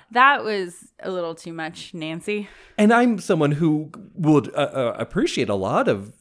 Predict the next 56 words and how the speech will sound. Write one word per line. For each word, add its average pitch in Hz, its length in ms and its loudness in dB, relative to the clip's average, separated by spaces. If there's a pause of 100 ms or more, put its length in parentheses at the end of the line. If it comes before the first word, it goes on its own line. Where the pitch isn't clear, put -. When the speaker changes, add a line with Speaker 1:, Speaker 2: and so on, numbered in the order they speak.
(140)
Speaker 2:
dark 101 240 -2
comedy, 95 480 -4
and 110 100 -2
I 117 80 2
don't 123 240 0
think 123 160 2
Speaker 1:
Mm-hmm. 110 80 -8
Speaker 2:
that 110 200 0
anything 113 380 -4
is 101 220 -6 (380)
out 127 200 -2
of 95 160 -8
bounds 127 400 -2
that 110 80 -2
you 87 80 -12
can't 226 260 -8
make 127 160 -6
a 107 60 -6
joke 95 300 -6
out 98 100 -6
of, 101 160 -6
but - 240 -8 (160)
what 104 180 -8
was 120 320 -6
the 107 100 -6
joke? 82 460 -12 (240)
Speaker 1:
I - 40 -20 (100)
don't - 180 -20
know. - 600 -14
Speaker 2:
That 135 220 0
Speaker 1:
Just - 100 -10
Speaker 2:
she's 135 480 -2
been 120 540 0
pining 120 440 -2
for 127 140 -4
this 110 180 -4
guy 113 280 0
for 117 120 -8
three 113 300 -8
years, 127 400 -4
and 104 200 -6
then 101 440 -4
he 101 340 -10
still 95 320 -10
doesn't 101 460 -6
know, 139 480 -4 (120)
notice 139 420 -4
her, 170 320 -6
and - 180 -6
Speaker 1:
Yeah. 170 320 -2
Speaker 2:
then 113 160 -2
she - 120 -12
tries 120 280 -6
to 101 80 -16
kill 113 200 -8
herself? 190 360 -10